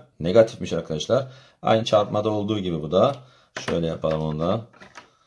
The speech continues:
Artı ile eksi, bakın zıt işaret negatiftir. Eksi ile artı zıt işaret negatiftir. Neydi? Negatif. Ee, biz buna nasıl diyorduk? Zıt. Yani zıtın zısını alıyoruz. Negatifin n'si zın diyoruz. Bakın.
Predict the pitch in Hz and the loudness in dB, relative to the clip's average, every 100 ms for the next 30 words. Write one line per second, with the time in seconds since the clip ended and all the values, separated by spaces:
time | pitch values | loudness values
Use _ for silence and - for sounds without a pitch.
0 | _ _ _ _ _ _ - 113 113 143 | _ _ _ _ _ _ 4 4 4 2
1 | 131 120 120 - 110 104 120 127 131 110 | 4 6 4 0 -2 0 0 -2 0 4
2 | 104 127 156 - - 82 87 104 107 107 | 6 6 4 -2 -10 -6 -2 0 0 -4
3 | - 87 78 - - 87 - 127 120 113 | -4 -4 -4 -8 -10 -10 -2 6 8 8
4 | - 95 117 117 110 95 117 - 82 80 | 4 -4 -4 -2 2 4 4 0 -6 -4
5 | 95 104 - 87 - 73 - - 117 107 | 2 0 0 -6 -6 -10 -10 -6 -2 -2
6 | 90 123 135 90 98 98 - 110 139 - | 0 0 0 -4 0 0 2 0 0 -4
7 | - _ _ _ _ - 98 95 95 92 | -18 _ _ _ _ -4 0 4 4 4
8 | 101 104 110 117 113 98 107 104 98 117 | 0 -2 0 0 0 -2 -2 -2 2 0
9 | - - 101 95 92 92 98 - 120 95 | 0 -6 2 2 2 -4 -4 0 0 0
10 | 98 101 113 113 98 98 143 - _ _ | -2 -2 2 2 4 2 0 -2 _ _
11 | - 95 113 110 113 98 95 95 92 120 | -4 2 4 4 2 0 2 2 2 -2
12 | 98 90 113 127 117 98 85 80 69 82 | -6 2 4 6 4 2 -2 -4 -6 -8
13 | 80 104 127 | -6 -2 -4